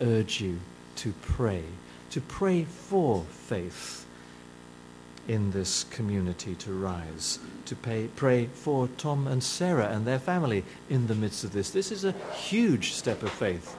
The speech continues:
for them. Uh, the sort of levels of support that the church could offer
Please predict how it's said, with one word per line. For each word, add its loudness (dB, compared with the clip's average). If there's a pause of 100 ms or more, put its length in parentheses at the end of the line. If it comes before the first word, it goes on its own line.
(160)
for 0
them. 4 (840)
Uh, -2 (180)
the -4
sort -4
of -2 (560)
levels 2
of -2
support 0
that -2
the -6
church -2
could -2
offer -2